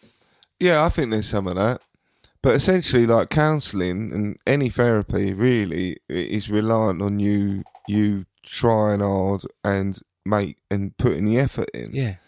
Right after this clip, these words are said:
Speaker 1: And if you go into counselling thinking, "Well, I'll sit back and someone's gonna sort me out," that, that, that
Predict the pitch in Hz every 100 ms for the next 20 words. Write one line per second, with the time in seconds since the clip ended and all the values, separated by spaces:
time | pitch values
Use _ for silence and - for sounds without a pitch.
0 | _ _ _ - 107 120 147 147 175 139
1 | - 135 131 117 107 104 113 104 104 107
2 | 110 113 110 107 82 101 73 92 98 107
3 | 101 92 98 98 113 80 107 104 71 85
4 | - _ 101 - 87 98 - - 95